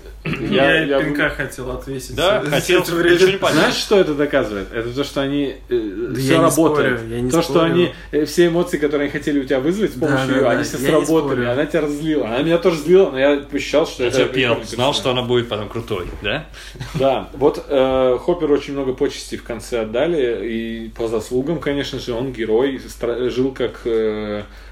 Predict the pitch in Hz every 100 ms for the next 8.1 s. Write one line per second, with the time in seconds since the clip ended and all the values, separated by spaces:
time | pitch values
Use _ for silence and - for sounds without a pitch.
0 | - 135 165 - 147 147 - 147 139 135
1 | 127 131 139 131 - 135 131 131 127 -
2 | 127 120 123 131 113 120 120 123 147 -
3 | - 120 107 139 180 214 165 127 - 123
4 | 139 156 147 - 104 101 95 196 208 185
5 | - 156 147 190 - 160 151 147 135 202
6 | 269 269 214 - - - - 160 151 147
7 | 156 147 - - - - 165 - 190 117